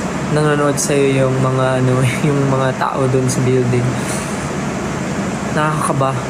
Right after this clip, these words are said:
sobra. Pero feeling ko naman nagawa ko yung best ko.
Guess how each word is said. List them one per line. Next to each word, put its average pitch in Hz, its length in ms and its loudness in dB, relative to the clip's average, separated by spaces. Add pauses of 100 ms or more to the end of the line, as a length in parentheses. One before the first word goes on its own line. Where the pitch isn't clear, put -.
sobra. 123 400 0 (1800)
Pero 156 400 0 (720)
feeling 170 240 2
ko 165 80 0
naman 151 200 0
nagawa 135 240 0
ko 127 40 0
yung 120 160 2
best 117 240 -2
ko. - 80 -2